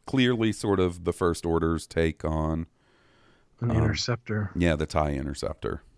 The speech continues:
Speaker 2: What's also interesting is that energy bow.
Speaker 1: Yep. Yep.
Speaker 2: Because that's Jaina.
Speaker 1: Yeah,
Speaker 2: Or Janna.
Speaker 1: Jaina or Janna, however you say it. That's her weapon. Um, so I guess that answers our question we had. Is it gonna fire arrows or is it gonna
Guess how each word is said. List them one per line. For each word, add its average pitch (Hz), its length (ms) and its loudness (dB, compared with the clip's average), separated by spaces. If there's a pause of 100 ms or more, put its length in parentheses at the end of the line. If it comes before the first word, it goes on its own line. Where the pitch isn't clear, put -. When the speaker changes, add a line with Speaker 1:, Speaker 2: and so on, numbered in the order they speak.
(760)
Speaker 2:
What's - 140 0
also 233 220 4
interesting 185 460 6
is 139 120 4
that 131 200 2
energy 143 380 2
bow. 98 440 -8 (2250)
Speaker 1:
Yep. 110 320 4 (340)
Yep. 104 260 4
Speaker 2:
Because 123 560 -4 (140)
that's 127 360 -4
Jaina. 127 600 2 (360)
Speaker 1:
Yeah, 98 220 6
Speaker 2:
Or 82 60 4
Janna. - 20 -6
Speaker 1:
Jaina 131 540 4
or 104 60 0
Janna, 92 440 2
however 87 340 2
you 90 100 0
say 87 200 0
it. - 120 0
That's 92 260 4
her 143 180 4
weapon. 107 520 2 (1040)
Um, 87 400 2 (540)
so 107 160 2
I 95 60 4
guess 107 340 4
that 107 300 4
answers 107 360 0
our 113 100 4
question 147 480 0
we 76 100 0
had. 76 240 -2
Is 78 120 -2
it 80 60 -4
gonna 90 200 -2
fire 87 400 2
arrows 107 500 2
or 90 100 4
is 87 120 -2
it - 140 -6
gonna 85 340 0